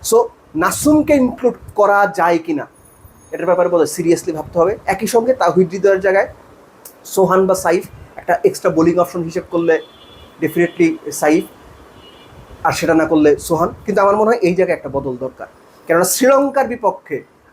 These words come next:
আপনাকে সাহসী হইতে হবে, বাংলাদেশ টিমকে সাহসী হইতে হবে। এখানে ডিস-, ডিফেন্সিভ মাইন্ড সেটআপ নিয়ে খেললে there is every chance বাংলাদেশ ম্যাচটা হারবে।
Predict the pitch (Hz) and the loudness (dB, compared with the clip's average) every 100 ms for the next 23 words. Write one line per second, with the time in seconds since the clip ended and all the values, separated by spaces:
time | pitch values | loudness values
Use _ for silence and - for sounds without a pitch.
0 | 190 - 233 214 160 - - _ _ - | -6 -2 -2 0 0 -2 -8 _ _ -20
1 | - - 175 151 - 151 143 147 131 123 | -12 -4 -4 -4 -4 0 0 0 -2 -2
2 | 143 151 147 - 170 - - 170 156 165 | 0 0 -2 -4 -6 -6 -4 -6 -6 -8
3 | 156 156 175 196 494 - - 190 180 139 | -8 -2 0 0 -2 -8 -2 0 2 2
4 | 220 - - 185 202 262 262 - 294 - | -2 -2 -6 -6 0 2 2 2 0 0
5 | 202 220 226 233 233 226 226 220 214 214 | 0 0 -2 -4 -6 -2 -2 0 0 2
6 | 170 - - - - 190 190 - 226 226 | 2 0 -8 -20 -4 0 0 2 2 4
7 | 233 247 277 277 175 160 143 151 143 135 | 0 -2 -2 -2 -2 -2 -4 -8 -12 -14
8 | 139 123 | -16 -16